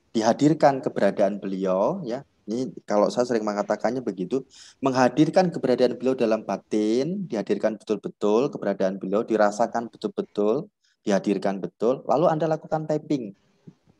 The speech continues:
Dan niatkan ini untuk ibu Anda, gitu. Niatkan ini untuk ibu Anda. Niatkan. Kalau bisa komunikasi, beritahu dia di jam berapa ibu melakukan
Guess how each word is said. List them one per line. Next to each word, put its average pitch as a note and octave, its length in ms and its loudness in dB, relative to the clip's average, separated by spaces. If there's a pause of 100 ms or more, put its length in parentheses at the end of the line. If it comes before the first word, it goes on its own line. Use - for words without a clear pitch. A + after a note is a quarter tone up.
(140)
Dan A2+ 200 0
niatkan D#3+ 440 2
ini E3+ 160 -4
untuk D3+ 320 -4
ibu C3 280 -4
Anda, A2 400 -2 (600)
gitu. G2 360 -12
Niatkan C3 400 -2
ini C#3+ 160 -6
untuk C3 120 -4
ibu G#2+ 240 -4
Anda. G2 320 -2 (640)
Niatkan. A2 560 -6 (840)
Kalau D3+ 200 4
bisa E3+ 200 2
komunikasi, D3+ 880 -2 (280)
beritahu D3+ 580 2
dia A#2+ 320 0
di - 160 -8
jam A2 220 0
berapa G2+ 680 0
ibu C3 400 -4
melakukan C3 680 -6